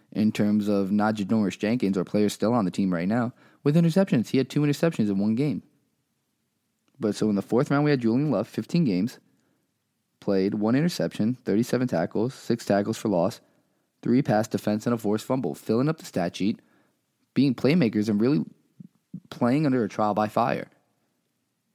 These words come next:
And so in a lot of these guys, if you're not getting the point, I have a lot to say about each of these guys,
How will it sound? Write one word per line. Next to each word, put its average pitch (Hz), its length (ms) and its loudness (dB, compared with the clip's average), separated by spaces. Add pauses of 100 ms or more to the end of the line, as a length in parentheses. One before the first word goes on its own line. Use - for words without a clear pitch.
(840)
And 107 120 0
so 113 140 2
in 113 60 4
a 110 80 2
lot 143 180 4
of 165 60 0
these 113 180 2
guys, 98 500 -2 (120)
if - 300 -8
you're 104 120 0
not 117 160 2
getting 110 200 0
the 95 60 -2
point, 135 340 0
I 110 80 -4
have 120 160 -4
a 98 40 -2
lot 110 320 0
to 104 100 -2
say 107 380 -2
about 82 280 -4
each 104 180 -4
of 90 40 -6
these 80 160 -4
guys, 98 380 -2